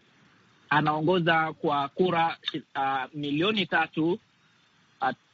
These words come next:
elfu tisini na moja, mia nane ishirini na tano, hiyo ikiwa ni asilimia sitini na mbili nukta saba nne. Anafuatiwa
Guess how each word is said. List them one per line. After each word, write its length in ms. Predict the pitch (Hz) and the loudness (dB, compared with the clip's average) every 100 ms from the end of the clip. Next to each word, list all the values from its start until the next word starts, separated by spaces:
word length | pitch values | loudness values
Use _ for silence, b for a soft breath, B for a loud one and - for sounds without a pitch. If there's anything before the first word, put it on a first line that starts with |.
| - | -4
elfu 240 | 165 185 | -2 -2
tisini 300 | 151 - 165 | -4 -2 0
na 100 | 156 | 2
moja, 460 | 151 180 185 175 170 - 165 | 2 2 2 0 -2 -8 -6
mia 240 | 143 139 | -4 -2
nane 260 | 151 165 156 | 0 0 -2
ishirini 300 | 143 160 156 | -2 -2 0
na 120 | 135 | 0
tano, 480 | 170 160 117 110 - - _ _ _ - | 0 0 0 -6 -12 -18 _ _ _ -4
hiyo 240 | 170 170 - | 0 0 0
ikiwa 340 | 160 143 180 165 | -2 0 0 0
ni 140 | 151 | 0
asilimia 600 | 147 - 147 165 170 160 151 | -2 -2 -2 0 2 2 0
sitini 240 | 175 180 | -2 -2
na 80 | 160 | -2
mbili 640 | 147 151 165 165 165 165 147 | -2 0 0 -2 -2 -4 -6
nukta 300 | 143 139 135 | -6 -4 -2
saba 320 | 160 160 151 | 0 2 0
nne. 400 | 147 147 110 92 - _ _ - _ | 0 0 -2 -6 -12 _ _ -20 _
Anafuatiwa 800 | 135 143 143 147 196 175 165 151 | 0 0 0 0 2 2 2 -2